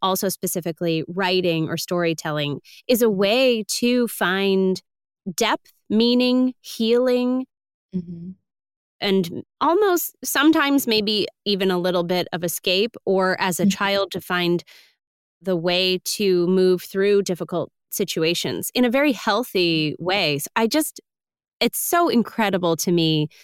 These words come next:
Speaker 1: that, you know, you mentioned briefly, and we do not need to dig into it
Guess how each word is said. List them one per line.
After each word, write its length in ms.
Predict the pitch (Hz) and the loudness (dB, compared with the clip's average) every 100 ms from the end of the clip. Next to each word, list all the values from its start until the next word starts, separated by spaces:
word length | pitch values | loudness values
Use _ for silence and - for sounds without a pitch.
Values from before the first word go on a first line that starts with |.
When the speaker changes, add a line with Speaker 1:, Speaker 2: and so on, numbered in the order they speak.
| - _ - | -20 _ -2
Speaker 1:
that, 300 | 180 175 - _ _ _ _ - | 0 0 -4 _ _ _ _ -2
you 140 | 208 | 0
know, 80 | 170 | 2
you 140 | 165 170 | 4 4
mentioned 580 | 170 170 - 170 156 - | 2 0 0 0 0 0
briefly, 320 | 175 165 160 | -2 0 0
and 120 | 156 | 0
we 100 | 170 | 0
do 140 | 165 170 | 0 2
not 220 | 170 - | 0 0
need 220 | 165 151 | -2 -2
to 360 | - 160 151 143 - | -2 -2 -2 -4 -2
dig 220 | 170 156 | 0 0
into 340 | 156 151 160 | 0 0 0
it 180 | 156 151 | -2 -2